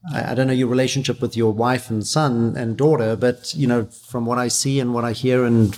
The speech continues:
you know, the little bit that I've seen, very successful. And I think you've been a great mentor. I know that I've learned a lot from you in our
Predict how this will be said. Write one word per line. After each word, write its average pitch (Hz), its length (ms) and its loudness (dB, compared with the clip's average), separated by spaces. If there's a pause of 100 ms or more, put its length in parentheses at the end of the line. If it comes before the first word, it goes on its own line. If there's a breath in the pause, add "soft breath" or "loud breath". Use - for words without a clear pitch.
you 123 300 0
know, 110 200 2
the 110 260 -2
little 123 160 4
bit 117 180 0
that 107 80 -2
I've 104 140 -2
seen, 113 460 0
very 120 340 0
successful. 110 800 0
And 101 300 0 (840 loud breath)
I 107 60 -8
think 117 160 0
you've 104 100 0
been 110 100 0
a 101 60 -2
great 117 320 0
mentor. 110 580 0
I 113 60 -4
know 113 120 0
that 107 140 -4
I've 117 240 -2
learned 120 300 0
a 110 40 0
lot 110 200 0
from 107 220 2
you 113 140 8
in 110 100 8
our 104 380 2